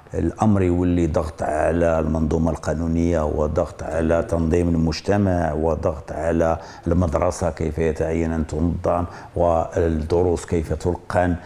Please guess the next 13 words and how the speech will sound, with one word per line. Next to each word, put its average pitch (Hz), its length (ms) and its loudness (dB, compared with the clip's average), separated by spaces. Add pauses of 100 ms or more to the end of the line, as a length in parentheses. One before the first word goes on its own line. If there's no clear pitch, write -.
(260)
وغير 87 1000 2
ذلك، 85 540 2 (420)
آه، 92 180 0
فيما 98 560 2
يمكن 92 400 2
أن 82 160 0
يمس 87 380 0
بالناس 92 600 2 (100)
كلهم 113 420 2 (360)
كما 170 200 4
كانوا، 175 300 2 (260)
كانوا 165 220 6
مسلمين، 120 1200 0